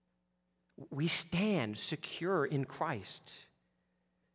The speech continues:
He is our identity. So how do I know if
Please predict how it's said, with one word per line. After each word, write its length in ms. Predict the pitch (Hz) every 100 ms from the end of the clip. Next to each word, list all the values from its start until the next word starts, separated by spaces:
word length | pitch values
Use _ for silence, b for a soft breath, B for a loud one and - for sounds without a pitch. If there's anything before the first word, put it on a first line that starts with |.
| _ _ _ _ _ _ _ _ _ _ -
He 220 | 190 180
is 120 | 170
our 140 | 160
identity. 520 | 151 143 147 135 98 90 - - - _ _ _ _ _ _ _ _ _ _ _ _ _ _ _ _ _ _
So 80 | -
how 140 | 196 254
do 120 | 262
I 60 | 233
know 220 | 202
if 80 | 190